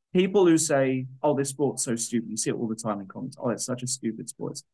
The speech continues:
You've got absolutely no idea. Got just clueless people. It's combining two of the most technically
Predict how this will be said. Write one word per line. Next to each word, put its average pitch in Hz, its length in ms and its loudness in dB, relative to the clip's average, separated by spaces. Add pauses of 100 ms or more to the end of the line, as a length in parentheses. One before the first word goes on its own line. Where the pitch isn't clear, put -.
(260)
You've 139 120 4
got - 80 2
absolutely 147 480 -2
no 113 520 2
idea. 98 320 -4 (680)
Got 127 220 2
just 117 220 -2 (340)
clueless 131 460 4 (100)
people. 98 480 -12 (460)
It's - 320 -2 (320)
combining 113 880 2 (1400)
two 135 240 4
of 117 140 2
the 113 80 2
most 107 420 2 (460)
technically 117 1000 -2